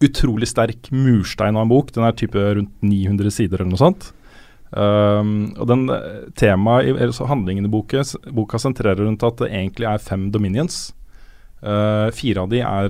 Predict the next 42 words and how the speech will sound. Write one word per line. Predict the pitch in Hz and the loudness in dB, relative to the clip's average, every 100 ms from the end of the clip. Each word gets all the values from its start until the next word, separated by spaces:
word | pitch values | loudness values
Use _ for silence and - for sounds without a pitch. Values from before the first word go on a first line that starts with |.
| 107 | 0
eh, | 107 107 107 104 101 101 | 0 0 2 0 0 -2
forent, | 107 127 202 - | -2 0 -2 -4
og | - | -8
så | 110 | -8
toucher | - - - 101 | -6 -6 -2 -2
innom | 90 87 | -2 -4
hverandre, | 98 95 127 | -4 -4 -4
så | 143 113 | -2 -2
du | |
kan | - 107 | -2 0
reise | 107 95 - 90 | 0 0 -2 -4
fra | 95 | -4
domen-, | 92 95 104 | -2 -2 -2
eh, | 98 | -4
fra, | 95 101 98 101 104 104 | -2 -2 0 0 -2 -4
ehm, | 104 98 98 98 - - - | -6 -4 -4 -8 -14 -16 -4
dominion | 107 98 92 101 | 0 2 0 -2
til | 95 | -2
dominion, | 95 98 95 165 175 - - - - | -2 0 2 2 0 -6 -14 -14 -6
mens | 113 117 | -4 0
jorda, | 98 95 123 120 | 0 2 2 0
eh, | 123 110 107 107 113 - | -4 0 2 2 0 -4
etter | - - | -6 -4
en, | 98 101 95 143 | -2 -4 -6 -8
eh, | 113 104 120 - - | -8 -8 -8 -10 -10
sånn | 110 104 | -8 -8
kataklysmisk | - 101 101 101 - 101 - | -8 -6 -4 -6 -6 -8 -6
hendelse | 98 82 - 104 | -6 -6 -6 -2
ble | 101 | -2
skilt, | 98 98 - - - - | -2 -4 -6 -12 -14 -6
skilt | 113 - | -4 -2
ut. | 90 - - - - - | -4 -6 -16 -20 -20 -18
Så | - 113 | -8 -2
den | 127 | -2
starter | 123 143 110 - 139 | 4 4 4 2 0
liksom | 139 127 | 0 2
med | 117 110 | 2 2
å | |
f-, | 110 - | 0 -2
eh, | 120 110 113 | 0 2 2
forklare | 110 - 101 87 98 | -2 -4 -2 0 -2
at | - - | -4 -10